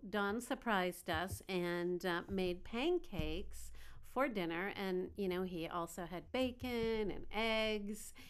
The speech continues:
And Emily and I were completely smitten with this meal. It was a bit of a surprise. And, you know, Don, Don likes to make Sunday dinner,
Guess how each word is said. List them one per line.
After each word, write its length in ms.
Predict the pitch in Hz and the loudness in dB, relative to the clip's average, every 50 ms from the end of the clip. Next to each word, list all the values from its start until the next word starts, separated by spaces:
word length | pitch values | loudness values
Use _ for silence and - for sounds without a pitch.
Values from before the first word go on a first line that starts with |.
| - - - - - - - | -14 -14 -14 -14 -14 -8 -4
And 800 | 202 196 190 185 185 185 185 185 185 185 185 180 185 185 - - - - _ _ _ _ _ _ _ _ _ _ - _ - | -2 0 0 2 2 2 2 0 0 2 2 0 0 -2 -4 -8 -14 -18 _ _ _ _ _ _ _ _ _ _ -20 _ 0
Emily 360 | 262 285 330 392 349 285 254 | 4 6 6 6 6 4 4
and 120 | 240 233 226 | 4 4 4
I 160 | 214 214 208 | 4 4 4
were 320 | 190 185 190 214 220 220 | 2 0 0 0 0 0
completely 1300 | 214 - - 262 240 233 - - - - - 320 339 330 - - 262 247 233 220 208 196 185 190 208 - _ _ | -2 -2 -2 -2 -2 -2 -4 -10 -12 -6 -2 0 0 0 -2 -2 0 2 4 4 4 4 2 0 -2 -8 _ _
smitten 680 | - - - - 214 196 - - 170 180 165 160 - 165 - _ _ _ | -12 -10 -2 0 0 0 0 -2 -4 -2 -2 -2 -4 -6 -12 _ _ _
with 200 | 208 196 190 196 | -4 -2 -2 -2
this 220 | - 202 180 - - | -4 -8 -8 -4 -2
meal. 440 | 190 185 175 165 160 156 - - - | 0 0 0 0 -2 -6 -10 -10 -4
It 160 | - 233 240 233 | -2 -2 0 0
was 160 | 247 220 208 | 0 0 0
a 80 | 226 | -2
bit 160 | 208 208 226 247 | 0 0 2 2
of 100 | 277 277 | 2 0
a 80 | 320 | 0
surprise. 840 | 311 - 294 269 - 254 233 202 190 175 180 196 220 247 233 - - - - - - - - _ _ _ 220 | 0 -2 -4 -2 0 2 4 4 4 4 2 2 0 -2 -4 -8 -12 -16 -20 -20 -20 -20 -20 _ _ _ 4
And, 680 | 214 214 208 202 202 202 202 196 196 196 196 196 185 190 190 - _ _ _ _ _ _ _ - | 6 6 6 6 6 4 4 4 2 2 0 0 -2 -6 -8 -10 _ _ _ _ _ _ _ 2
you 80 | 214 | 2
know, 260 | 208 202 196 190 196 | 4 4 4 4 2
Don, 420 | 190 208 208 233 240 240 254 - 214 | 2 4 4 6 6 6 4 2 4
Don 220 | 226 233 240 240 | 4 4 4 4
likes 260 | 220 220 220 220 - - | 2 2 0 -2 -6 -4
to 100 | - 233 | 0 2
make 200 | 220 220 214 220 | 2 2 0 0
Sunday 380 | - 220 202 196 196 196 196 | 0 2 2 2 4 2 2
dinner, 340 | 180 190 175 160 160 165 175 | 2 2 2 2 2 0 -2